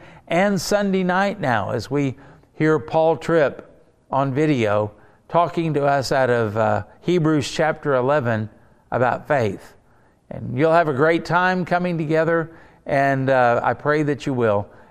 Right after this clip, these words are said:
and continue, continue to pray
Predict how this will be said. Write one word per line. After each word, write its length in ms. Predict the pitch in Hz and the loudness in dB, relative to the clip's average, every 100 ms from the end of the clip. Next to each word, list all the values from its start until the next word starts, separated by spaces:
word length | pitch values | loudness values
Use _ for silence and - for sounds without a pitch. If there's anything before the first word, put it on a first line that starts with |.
| _ | _
and 160 | 113 107 | -8 -6
continue, 800 | 110 104 196 220 180 123 98 110 - _ _ _ _ | -8 -4 0 2 2 2 -2 -6 -18 _ _ _ _
continue 560 | - 101 175 196 185 147 | -12 -6 -2 0 0 0
to 100 | 123 | -2
pray 460 | - 160 180 185 | 0 2 2 0